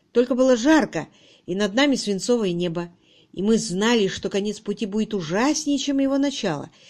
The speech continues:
И всё это было по моей вине, потому что я что-то забыл. А что было дальше?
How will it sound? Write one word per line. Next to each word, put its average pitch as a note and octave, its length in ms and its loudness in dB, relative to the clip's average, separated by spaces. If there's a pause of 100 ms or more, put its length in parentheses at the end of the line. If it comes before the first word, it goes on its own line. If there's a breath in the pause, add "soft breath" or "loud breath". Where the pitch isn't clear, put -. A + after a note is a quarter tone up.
(180 loud breath)
И E3+ 60 -8
всё G3 140 0
это A3 140 2
было A3 200 4
по A3+ 100 -4
моей A#3 240 4
вине, G#3+ 360 0 (440)
потому E3 340 -4
что - 200 -8
я E3+ 360 0
что-то F#3 460 -4
забыл. E3+ 500 -2 (920)
А F#3 100 -6
что - 240 0
было A3 240 4
дальше? F3 440 -2